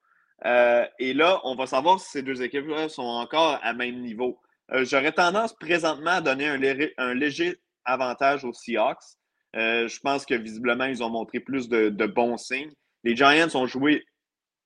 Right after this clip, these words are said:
une demi de bon football, euh, de, donc deux quarts de bon football depuis le début de la saison. Pour moi, c'est insuffisant.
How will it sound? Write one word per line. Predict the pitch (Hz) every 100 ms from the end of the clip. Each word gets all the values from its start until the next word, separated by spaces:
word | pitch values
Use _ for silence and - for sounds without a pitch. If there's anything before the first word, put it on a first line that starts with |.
| -
une | 170 175
demi | 165 160 180 151
de | 151
bon | 131 135
football, | 135 127 120 131 147 139
euh, | 120 110 110
de, | 110 113 107
donc | 107 98 110 113
deux | 135 156
quarts | 156 156 156
de | 131
bon | 123 123
football | 127 104 127 135
depuis | 120 104
le | 110
début | 110 113
de | 120
la | 107
saison. | 104 101 127
Pour | 123 107
moi, | 127
c'est | 120 113
insuffisant. | 104 107 - 101 110